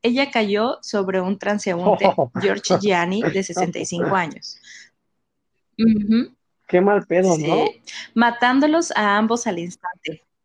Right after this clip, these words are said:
Speaker 1: Terrible, terrible. Como no hubo testigos, la policía creía que Otton y Gianni se habían suicidado juntos. Después
Speaker 2: Mm.
Speaker 1: determinaron que Gianni tenía las manos en sus bolsillos en el momento de, de su muerte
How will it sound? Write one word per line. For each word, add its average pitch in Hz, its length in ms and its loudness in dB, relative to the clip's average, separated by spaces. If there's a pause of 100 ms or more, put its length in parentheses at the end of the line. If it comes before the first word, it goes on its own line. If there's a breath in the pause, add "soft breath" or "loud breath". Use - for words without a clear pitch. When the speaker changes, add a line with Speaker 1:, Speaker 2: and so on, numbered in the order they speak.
(1120)
Speaker 1:
Terrible, 190 720 0 (540 loud breath)
terrible. 196 420 0 (180 loud breath)
Como 269 280 4
no 311 140 6
hubo 370 180 4
testigos, 226 640 0
la 208 180 0
policía 214 360 -2
creía 220 380 0
que 233 260 -2
Otton 220 360 0
y 247 100 0
Gianni 208 360 -2
se 233 100 -6
habían 185 180 -2
suicidado 175 520 -2
juntos. - 680 -8 (880)
Después 240 400 0
Speaker 2:
Mm. 277 60 -2
Speaker 1:
determinaron 277 540 2
que 247 160 0
Gianni 220 480 -2
tenía 220 260 2
las 233 200 2
manos 247 320 2
en 269 80 0
sus 233 200 -4
bolsillos 220 680 -4
en 202 100 -4
el 190 80 -2
momento 185 440 -2
de, 214 220 -2
de 202 180 -8
su 233 120 -4
muerte 240 380 -2